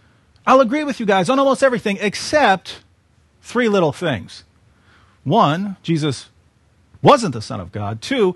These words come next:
he didn't die on the cross. And three, he didn't rise from the dead.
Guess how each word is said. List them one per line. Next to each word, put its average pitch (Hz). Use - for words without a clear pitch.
he 180
didn't 220
die 135
on 120
the 120
cross. 131
And 143
three, 165
he 151
didn't 165
rise 127
from 120
the 110
dead. 120